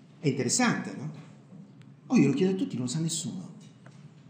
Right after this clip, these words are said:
Allora, che si è scoperto che Erodoto, l'inventore della storia, è meticcio. Queste sono scoperte importanti, perché ci fanno capire che per cambiare il nostro punto di vista,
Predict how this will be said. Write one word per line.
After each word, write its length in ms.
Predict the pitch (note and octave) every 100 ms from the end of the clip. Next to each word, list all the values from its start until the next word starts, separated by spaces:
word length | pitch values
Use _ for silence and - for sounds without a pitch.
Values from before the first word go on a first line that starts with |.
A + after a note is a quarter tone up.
| -
Allora, 220 | C4+ F3+
che 80 | -
si 120 | -
è 60 | -
scoperto 460 | - A3+ D#3+ - D#3
che 120 | G3
Erodoto, 420 | F#3+ C#3 F3 D#3+
l'inventore 440 | D3 D3 F#3+ A3
della 160 | C#3+ A3
storia, 440 | - A2+ B2+ D#3+ D#3+
è 120 | C#3
meticcio. 460 | B2 B2 B2 - - - - - - - - - - -
Queste 220 | D4+ C3
sono 100 | -
scoperte 320 | D3+ F#3 C#3+
importanti, 600 | G#2 A2+ - F#3 C#3 G#2+
perché 120 | G#2
ci 120 | B2+ E3
fanno 180 | F#3+
capire 340 | F#3 G3 E3+ A#2
che 140 | C3+
per 720 | - - B3 G#3+ - - - - - - - - - - - - - -
cambiare 580 | D#3+ C#3+ D3+ A#3 F#3+ C3
il 60 |
nostro 220 | B2 B2 D3
punto 260 | D3 C#3
di 120 | C3+
vista, 600 | C3 A#2+ - - D#3+ G3+